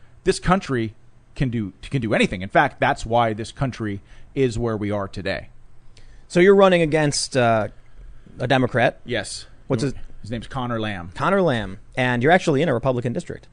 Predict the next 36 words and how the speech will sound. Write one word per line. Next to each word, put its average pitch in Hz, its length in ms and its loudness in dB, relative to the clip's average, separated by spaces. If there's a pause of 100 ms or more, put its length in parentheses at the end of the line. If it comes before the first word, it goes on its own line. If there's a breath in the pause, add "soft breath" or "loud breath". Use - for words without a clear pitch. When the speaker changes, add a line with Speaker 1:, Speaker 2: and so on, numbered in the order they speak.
(160)
Speaker 1:
Yeah. 143 260 0
Speaker 2:
Right? 131 240 2
Speaker 1:
Yes. 135 360 -2
It's 147 180 0
a, 151 120 4 (240 loud breath)
so 143 320 4 (200)
four 233 360 6
years 185 240 4
ago, 107 240 0
if 208 180 6
the 233 80 4
district 190 460 4
had 151 180 0
existed, 117 560 -4 (100)
it's - 140 -8
a 127 40 -2
new 127 120 0
district. 101 380 -6
It - 20 -6
was 107 100 -6
gerrymandered. 90 640 -6
So 107 240 -4 (400 loud breath)
it, 127 280 -6
it 131 140 0
was, 117 140 -6 (180)
I 135 120 -2
don't 123 140 -2
know 117 120 0
what 110 280 -6
the 101 60 -14
stats - 520 -6
were. 110 200 -4 (220)
It 120 140 -6
was 110 300 -8
like 107 160 -6
an 98 120 -6